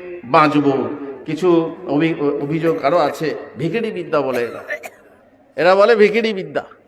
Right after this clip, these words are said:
একজন বলা হলো একজন বড় লোককে যে, "তোমার ছেলে, একটা অতগুলো ছেলে রয়েছে, মাস্টার করলে তো এই ছে-, একটা ছেলেকে আলেম করো।"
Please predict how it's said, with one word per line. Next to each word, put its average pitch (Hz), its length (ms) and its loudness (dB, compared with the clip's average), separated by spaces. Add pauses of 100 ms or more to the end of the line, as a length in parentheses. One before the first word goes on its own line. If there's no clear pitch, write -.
(460)
একজন 175 380 0
বলা 185 240 6
হলো 190 160 4
একজন 175 280 2
বড় 165 200 4
লোককে 180 560 2 (680)
যে, 139 80 -6
"তোমার 180 220 -4
ছেলে, 175 220 0
একটা 170 200 2
অতগুলো 170 320 -2
ছেলে 170 240 0
রয়েছে, 175 260 0
মাস্টার 165 380 2
করলে 170 540 2 (440)
তো 160 80 -6
এই 156 100 0
ছে-, 160 200 4
একটা 156 220 2
ছেলেকে 165 340 2
আলেম 165 300 2
করো।" 196 320 0